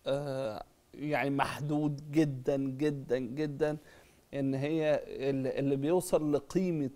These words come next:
وحجم ونجومية، آه، محمد صلاح عمره ما بيفكر ب-، آه، نفس تفكير الصغار ولا يفكر في الصغائر.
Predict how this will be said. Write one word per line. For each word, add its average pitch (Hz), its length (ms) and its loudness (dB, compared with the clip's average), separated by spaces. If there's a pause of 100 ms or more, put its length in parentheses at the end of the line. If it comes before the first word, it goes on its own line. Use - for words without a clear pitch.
وحجم 143 580 0
ونجومية، 139 840 0 (800)
آه، 135 200 0
محمد 147 520 0
صلاح 156 580 4 (720)
عمره 165 360 2
ما 143 140 2
بيفكر 151 760 2 (400)
ب-، 143 500 -2 (680)
آه، 139 260 4
نفس 156 380 2
تفكير 160 840 0
الصغار 156 800 6 (120)
ولا 165 360 8
يفكر 156 680 2
في - 120 -6
الصغائر. 143 720 2